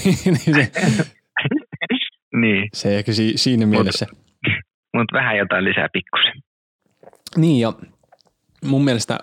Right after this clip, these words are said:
Speaker 1: Antti Holmassa myös yksi tämmönen todella iso kunnioitettava asia on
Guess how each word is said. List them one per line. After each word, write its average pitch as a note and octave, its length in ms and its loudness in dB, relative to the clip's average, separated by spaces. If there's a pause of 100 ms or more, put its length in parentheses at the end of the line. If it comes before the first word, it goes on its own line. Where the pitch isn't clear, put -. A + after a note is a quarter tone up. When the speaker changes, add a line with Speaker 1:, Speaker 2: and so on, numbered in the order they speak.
(440)
Speaker 1:
Antti B2 240 0
Holmassa B2 380 0
myös A2 180 0
yksi B2 140 -2
tämmönen G#2 240 2
todella A2+ 280 0
iso A2 340 0 (560)
kunnioitettava G#2+ 680 2
asia G#2 260 0
on F#2 180 0